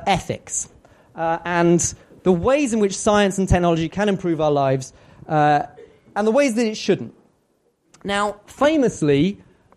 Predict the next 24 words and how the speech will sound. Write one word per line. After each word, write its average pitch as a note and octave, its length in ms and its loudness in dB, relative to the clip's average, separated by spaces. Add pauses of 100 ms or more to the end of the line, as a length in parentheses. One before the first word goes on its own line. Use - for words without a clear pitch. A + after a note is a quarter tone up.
(120)
um, F3 640 2 (320)
uh, F3 540 4 (100)
there F#3 320 -2
is, F#3+ 260 0 (260)
I F3+ 80 2
mean, G3 140 2
at F#3+ 80 2
least A3+ 220 0
amongst, F#3+ 400 -4
uh, E3 320 2
the E3 100 2
philosophers D#3 380 -2
that D#3+ 100 -2
I F#3 140 6
talk D3 380 -4
to, B2+ 200 -8 (320)
um, D#3 640 2
there E3+ 200 0
is E3 240 -2
what F#3+ 200 0
I F3+ 80 6
like F3 180 4
to F3 80 -16
call, D#3+ 400 0